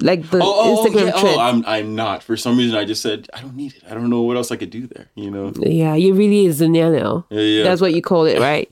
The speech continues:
Speaker 2: <laughs> Zanello,
Speaker 1: Yeah.
Speaker 2: yes,
Speaker 1: Zanello,
Speaker 2: indeed.
Speaker 1: yeah,
Speaker 2: See,
Speaker 1: so.
Speaker 2: I, I'm on Twitter, but I, even that is now turned into X dot com, and it's not even what I thought, what it was before, so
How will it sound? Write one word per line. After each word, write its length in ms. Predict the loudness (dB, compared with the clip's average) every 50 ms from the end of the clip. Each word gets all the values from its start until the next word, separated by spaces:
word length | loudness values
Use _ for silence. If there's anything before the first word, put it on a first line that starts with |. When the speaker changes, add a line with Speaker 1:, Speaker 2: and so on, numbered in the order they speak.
| -14 _
Speaker 2:
<laughs> 100 | _ -10
Zanello, 1040 | -4 -4 -4 -4 -4 -4 -2 -2 -2 0 0 0 2 2 2 2 2 2 2 0 0
Speaker 1:
Yeah. 220 | -2 -2 -2 -2 0
Speaker 2:
yes, 120 | 2 2
Speaker 1:
Zanello, 680 | 4 4 4 4 4 4 4 4 2 4 2 2 2 2
Speaker 2:
indeed. 160 | 0 0 2
Speaker 1:
yeah, 220 | 2 2 2 0
Speaker 2:
See, 140 | 0 2 2
Speaker 1:
so. 40 | 2 2 2 2 2
Speaker 2:
I, 120 | 0 0
I'm 100 | 0 0
on 200 | 0 -4 -4 -6
Twitter, 580 | -10 -12 -8 -6 -4 -4 -2 -2 -4 -4 -6 -8
but 460 | -8 -6 -4 -2 -2 -2 -4 -6 _ _ _ _ _ _ -8
I, 200 | -6 -6 -8 -10 -16 -20 _ _ _ _ _ _ -8
even 300 | -6 -4 -4 -4 -4 -2
that 200 | -2 -2 -2 -4
is 120 | -6 -8
now 240 | -8 -6 -6 -6 -8
turned 280 | -8 -8 -8 -8 -8
into 260 | -8 -10 -12 -12 -10 -8
X 180 | -8 -8 -8 -6
dot 180 | -6 -6 -6 -6
com, 400 | -6 -6 -6 -6 -6 -8 -10 -12
and 260 | -14 -16 -20 -20 _ _ _ _ _ _ _ -12
it's 160 | -10 -8 -4
not 200 | -4 -4 -4 -4
even 180 | -6 -6 -6
what 100 | -4 -4
I 100 | -4 -4
thought, 220 | -4 -4 -4 -4 -2
what 140 | -4 -4 -4
it 80 | -4
was 300 | -4 -4 -4 -6 -6 -8
before, 480 | -12 -18 -18 -14 -10 -10 -8 -8 -10 -10
so 360 | -10 -8 -8 -10 -10 -12